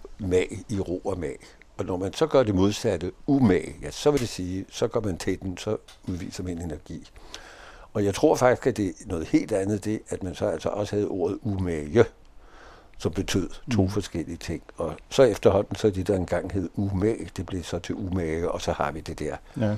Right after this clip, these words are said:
Speaker 1: sammenfald. Men jeg tror nok, at det er sådan set tilfældigt.
Speaker 2: Men det er jo det, det er jo det sproglige i det, men man kan jo nogle gange også se på det sådan psykologisk, at man kan faktisk blive stærkere af det modsatte. Altså, det er jo ofte det, for eksempel i et ægteskab, der er det jo ofte det, at man opdager, at hvis man er helt ens,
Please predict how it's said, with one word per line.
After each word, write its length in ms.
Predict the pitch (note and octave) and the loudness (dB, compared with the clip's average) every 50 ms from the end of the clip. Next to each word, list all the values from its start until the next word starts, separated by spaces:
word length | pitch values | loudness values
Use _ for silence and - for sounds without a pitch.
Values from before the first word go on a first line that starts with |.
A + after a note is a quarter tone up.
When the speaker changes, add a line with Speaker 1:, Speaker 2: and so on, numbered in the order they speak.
| - - - | -4 -8 -6
Speaker 1:
sammenfald. 500 | - - E2 D2+ E2 F2 - - C#2+ B1 | -2 -2 0 0 -2 -4 -4 -4 -4 -4
Men 100 | - F#2 | -4 -4
jeg 100 | D2+ C#2+ | -6 -4
tror 240 | - - - G#3 G2+ | 0 4 6 8 8
nok, 240 | - G2+ F2 E2+ - - | 8 4 2 0 0 -2
at 180 | - A2 - - | -4 -4 -4 -4
det 120 | - E2+ - - | -6 -6 -4 -4
er 140 | E2 E2+ - - | -4 -4 -4 -4
sådan 240 | - - A2+ G2+ | -2 0 0 0
set 180 | - - D2+ C#2+ | 0 -2 -4 -4
tilfældigt. 640 | - F2+ - - C#2+ B1+ - - - - - - - - | -6 -8 -6 -4 -4 -6 -6 -10 -20 -18 -18 -10 -2 2
Speaker 2:
Men 160 | B2 A#2 G#2+ | 4 4 6
det 60 | B2 | 8
er 40 | C#3 | 6
jo 60 | D#3 | 6
det, 260 | C#3+ C#3+ B2+ A#2+ - - | 6 4 0 0 2 2
det 60 | C3 | 2
er 40 | C#3 | 2
jo 40 | |
det 120 | C3+ C#3 B2+ | 2 0 -4
sproglige 560 | - - - - G#2 G#2+ A#2 C3 D3+ D#3 C3 | -6 -4 0 2 4 4 4 4 4 4 2
i 40 | A2 | 4
det, 120 | A#2+ C3 | 4 4
men 180 | B2 A#2 A2 A2 | 6 6 8 6
man 100 | A2 A2 | 6 4
kan 140 | - B2 A#2+ | 4 4 6
jo 60 | A#2 | 6
nogle 220 | A2+ A2+ B2 D3 | 8 8 6 6
gange 240 | - D3+ C#3 B2+ A#2 | 4 4 2 2 2
også 160 | A#2 A#2+ - | 2 0 -2
se 180 | - - B2+ A#2+ | 0 0 0 0
på 120 | - - | 2 0
det 80 | B2 - | -2 0
sådan 120 | - B2 | 0 0
psykologisk, 800 | A#2 - - - A#2 A2+ A2+ G#2 A#2+ B2 B2+ B2+ B2+ B2 - - - - - - - - | -2 0 0 0 2 2 4 4 4 2 4 2 0 0 -2 -8 -18 -20 -20 -20 -8 -2
at 140 | - B2 G#2+ | 2 4 6
man 140 | A2+ A2+ G#2+ | 6 4 4
kan 100 | - G#2+ | 2 0
faktisk 520 | - - A2+ A#2+ B2 - - C#3+ - - | 0 2 4 4 4 2 0 -4 -4 0
blive 120 | - A#2+ G#2 | 0 0 0
stærkere 640 | - - - G2+ F#2+ G2 G#2 A2 - C3+ B2+ - | 2 4 4 6 6 6 6 4 4 2 0 2
af 140 | - A2+ G#2+ | 2 4 4
det 100 | G#2 G2 | 6 6
modsatte. 600 | G2 G2 G2+ A2 - - - A2 G#2+ G2+ A2 G#2 - - - - - - - | 6 6 4 4 2 2 0 0 0 0 -4 -6 -8 -12 -18 -18 -10 -2 4
Altså, 280 | B2+ A2+ G2 B2 A2+ G#2+ | 4 4 6 6 6 6
det 120 | G2+ - | 6 8
er 80 | A#2+ A#2+ | 8 8
jo 100 | A#2+ B2+ | 8 8
ofte 320 | - A#2 C3 - - - | 8 8 8 8 6 0
det, 200 | A#2+ - A#2+ A#2+ - | 2 6 6 4 4
for 80 | - | 2
eksempel 280 | A#2+ - - A#2+ A#2 A2 | 0 2 4 6 6 6
i 40 | G#2+ | 4
et 80 | G2+ - G#2 | 4 6 4
ægteskab, 520 | A2 - - - C3 - - B2 A#2+ A#2 - - - - - - - - - | 4 4 4 -2 -2 2 4 4 4 2 0 -8 -14 -20 -20 -20 -10 0 6
der 80 | A#2+ | 8
er 40 | A#2 | 8
det 80 | A#2 A#2+ | 10 10
jo 120 | A#2+ A2+ G#2+ | 8 8 8
ofte 240 | A2 - - - | 6 6 4 0
det, 200 | A#2 - A2+ A2 | 4 6 8 8
at 80 | A2+ A2 | 8 8
man 140 | A2 A2+ B2 | 8 6 6
opdager, 640 | - A2+ G#2+ A2+ - - - C3 B2 A#2 A2+ A2+ | 6 6 6 6 6 4 4 4 6 6 4 4
at 120 | A2+ G#2+ G2 | 4 2 2
hvis 180 | A2 G#2 - | 2 2 4
man 100 | B2 A#2 | 6 6
er 40 | A2+ | 8
helt 380 | G#2 C#3 D#3 C3 A#2 G#2+ A2+ A#2 | 8 8 8 8 8 6 6 4
ens, 220 | A#2+ A2 - - | 2 0 -2 -8